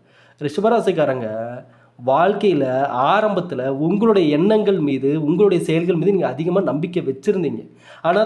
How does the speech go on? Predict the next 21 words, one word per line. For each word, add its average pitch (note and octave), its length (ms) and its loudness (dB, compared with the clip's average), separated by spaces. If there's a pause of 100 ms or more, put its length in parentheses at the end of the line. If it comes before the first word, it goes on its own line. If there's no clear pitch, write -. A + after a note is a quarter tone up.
தற்போதைய G3 500 0
காலகட்டம் G3 440 2
என்ன G3+ 120 2
நடந்தது F3+ 360 2
தெரியுங்களா? D3 380 -4 (680)
உங்க A3 320 4
மேலேயே B3+ 340 4
உங்களுக்கு A3+ 300 2
நம்பிக்கை G3 380 0
குறைய G3+ 340 2
ஆரம்பிச்சிருச்சு. E3 540 -4
ஏன்னா, A3 220 4 (100)
காலங்களும் G#3+ 760 2
நேரங்களும் G3+ 600 2 (320)
நீங்கள் A#3 460 2
எடுத்த G3+ 340 4
உழைப்பிற்கும் G3 680 0
நீங்கள் G3+ 360 4
கண்ட F#3 260 0
கனவுக்கும் F3 600 0
நிறைய G3 440 2